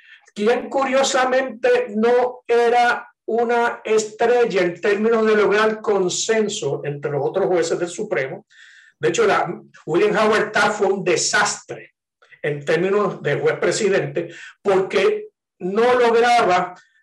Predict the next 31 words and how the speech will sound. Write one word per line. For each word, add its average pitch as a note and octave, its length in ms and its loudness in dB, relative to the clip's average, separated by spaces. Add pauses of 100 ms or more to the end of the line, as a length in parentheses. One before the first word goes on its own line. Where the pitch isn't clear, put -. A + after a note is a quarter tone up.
(140)
lo, F3 280 0
este, E3+ 680 0
mayorías F#3+ 1080 0
o F#3 120 0
un G#3 240 0
consenso G3+ 800 0
dentro D3+ 280 0
del D3+ 120 2
Tribunal F3+ 240 0
Supremo F#3+ 360 0
en F3+ 60 -2
sus E3+ 180 -2
decisiones. C#3+ 580 -4
Sin E3+ 120 -2
embargo, A3+ 400 0
en F3+ 60 -2
el C#3+ 100 -8
caso D#3 260 -6
de F3 100 -4
Balzac, G3+ 400 -6 (1000)
escribe D#3 500 0
la C4 120 2
opinión, A#3+ 680 -2 (1080)
llama G3 440 2
a G#3+ 220 0
Puerto G#3+ 420 2
Rico A3+ 340 0 (100)
y G#3+ 40 2
a G3+ 80 2
la G3 140 2
Filipina G#3+ 800 0